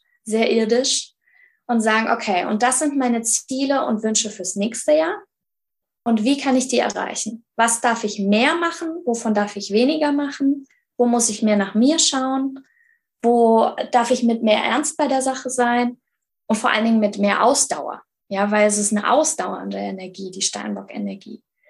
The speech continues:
die uns lehrt, nicht von wegen, von nichts kommt nichts. Das ist so negativ behaftet, finde ich, sondern eher,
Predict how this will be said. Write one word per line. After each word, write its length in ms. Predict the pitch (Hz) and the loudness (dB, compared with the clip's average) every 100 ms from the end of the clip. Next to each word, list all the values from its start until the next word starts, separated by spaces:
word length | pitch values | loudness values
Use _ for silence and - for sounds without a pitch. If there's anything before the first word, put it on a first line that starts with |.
| _ - | _ -4
die 100 | 220 | 0
uns 260 | 226 226 | 2 2
lehrt, 440 | 214 208 226 233 - - - _ _ _ _ _ _ - | 4 4 4 0 -6 -16 -20 _ _ _ _ _ _ 0
nicht 380 | 240 269 - _ | 0 0 -4 _
von 240 | - 254 226 | -2 0 2
wegen, 320 | 240 226 226 | 2 2 0
von 220 | - 208 | 0 0
nichts 320 | 214 208 - | 2 0 -4
kommt 340 | - 208 269 302 | -2 0 0 -2
nichts. 540 | 349 466 - - - | -2 -4 -8 -10 -12
Das 300 | - 208 226 | -8 -2 0
ist 140 | - - | 0 2
so 140 | 214 | 2
negativ 500 | 202 226 277 311 - | 4 2 0 -2 -6
behaftet, 480 | 285 294 294 311 311 | -4 -2 -4 -6 -6
finde 260 | 277 277 | -2 0
ich, 160 | 302 - | 0 -2
sondern 380 | 247 254 254 240 | 0 2 2 0
eher, 500 | 254 247 247 254 | 2 4 4 2